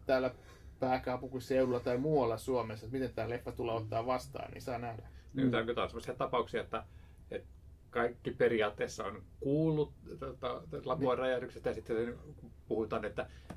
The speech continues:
Speaker 2: tapahtuma, joka koskettaa kaikkia suomalaisia, niin se on,
Speaker 1: Joo.
Speaker 2: se on semmoinen, niinku, helposti pyörähtää kieleltä, mutta sitten, niinku, että koskettaako?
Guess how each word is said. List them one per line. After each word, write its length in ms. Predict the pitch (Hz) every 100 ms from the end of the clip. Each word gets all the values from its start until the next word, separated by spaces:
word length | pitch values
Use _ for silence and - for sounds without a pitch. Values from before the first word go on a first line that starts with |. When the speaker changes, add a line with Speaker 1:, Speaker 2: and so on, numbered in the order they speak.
| - 101
Speaker 2:
tapahtuma, 480 | 156 160 143 147 120
joka 140 | 123
koskettaa 500 | 120 156 131 120 123 120
kaikkia 460 | 170 165 - 139
suomalaisia, 840 | - 127 117 110 104 101 104 117 104
niin 140 | 104
se 80 | 135
on, 60 | 120
Speaker 1:
Joo. 120 | 120
Speaker 2:
se 100 | 139
on 80 | 123
semmoinen, 180 | 131 143 135
niinku, 120 | 143
helposti 400 | 156 170 147 151
pyörähtää 440 | - 147 139 -
kieleltä, 500 | 131 - 160 135 117
mutta 200 | 117 113
sitten, 300 | - 143 143
niinku, 140 | 143 143
että 140 | 143 - - - - - -
koskettaako? 1080 | - 247 220 - 120 - - 101 120 - -